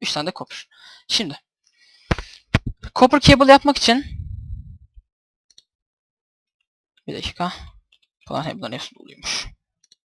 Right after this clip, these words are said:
Ha, tam boş. Copper cable yapmak için üç tane copper, etrafına da rubber koyarsanız altı tane copper cable çıkar. Gayet iyi bir sayı.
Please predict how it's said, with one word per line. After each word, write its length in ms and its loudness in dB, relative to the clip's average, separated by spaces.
Ha, 80 -4
tam 220 4
boş. 280 -6
Copper 200 6
cable 260 8
yapmak 260 6
için 280 -2
üç 120 -8
tane 360 8
copper, 680 0
etrafına 560 4
da 200 0
rubber 340 4
koyarsanız 680 4
altı 260 8
tane 220 6
copper 220 -4
cable 240 0
çıkar. 560 -6
Gayet 280 4
iyi 80 -10
bir 60 -14
sayı. 260 -6